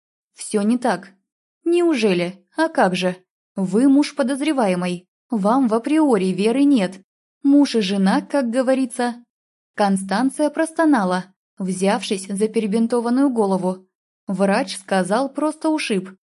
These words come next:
но я всё же за неё переживала. Тим выдохнул за моей спиной. «В той папке, что вам передали, всё есть. И про бордель, в котором вы должны были найти всех пропавших за последний год девушек,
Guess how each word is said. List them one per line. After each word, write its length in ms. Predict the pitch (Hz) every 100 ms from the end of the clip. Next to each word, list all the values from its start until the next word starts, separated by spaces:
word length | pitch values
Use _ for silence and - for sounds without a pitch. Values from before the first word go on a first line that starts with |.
| -
но 100 | 339
я 220 | 330 330
всё 340 | 330 - 214 262
же 120 | 226
за 120 | 196
неё 240 | 208 214
переживала. 760 | 220 254 269 285 247 180 190 190 _ _ _ _
Тим 340 | - 254 233 196
выдохнул 540 | 196 254 277 269 285
за 160 | 269 339
моей 320 | 311 214 -
спиной. 580 | - 262 240 185 180 - _ _ _ _ _
«В 140 | _
той 240 | - 226 196
папке, 460 | 190 190 190 -
что 220 | 196 - 202
вам 260 | 196 190
передали, 520 | 196 262 302 262 285
всё 220 | 294 - 330
есть. 480 | 247 180 - - _ _ _ -
И 80 | 349
про 200 | 247 202
бордель, 520 | 196 190 175 220 269
в 60 |
котором 440 | - 214 220 220 214
вы 100 | 214
должны 440 | 208 196 196 269
были 260 | 233 214 196
найти 380 | 208 214 277 294
всех 420 | - 294 214 196
пропавших 640 | 190 185 196 277 - 190
за 140 | 185 196
последний 560 | 196 196 214 233 254
год 240 | 240 269 226
девушек, 520 | 226 175 - 185